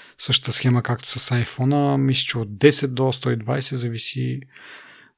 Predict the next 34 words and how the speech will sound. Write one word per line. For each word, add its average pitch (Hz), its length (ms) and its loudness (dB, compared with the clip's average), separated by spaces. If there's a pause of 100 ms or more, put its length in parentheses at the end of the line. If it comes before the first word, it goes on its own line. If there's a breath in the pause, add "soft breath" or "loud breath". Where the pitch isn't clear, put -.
а, 123 400 6
какво - 400 -2
правиш 120 280 2
на 110 100 -4
него, 117 200 -2
какво - 180 -10
съдържание 107 960 -4 (460)
гледаш. 107 480 0 (260)
Така - 140 -20
че - 140 -12
това 120 240 -12 (240)
още, 127 300 -8 (200)
нали, 135 160 2
не 160 220 6
е 151 40 8
нещо 139 320 4
ново. 123 420 0 (600 loud breath)
Доколкото 139 440 6
разбирам, 135 540 6
а, 135 500 0 (120)
стандартните 131 640 2
Windows 123 400 4
лаптопи 123 420 0
от 110 80 -4
доста 123 280 -2
време 123 220 8
го 120 120 0
поддържат, 117 580 0 (760 loud breath)
а, 135 260 4
но 131 160 6
си 131 180 4
е 131 40 8
ново 117 280 4
за, 113 360 0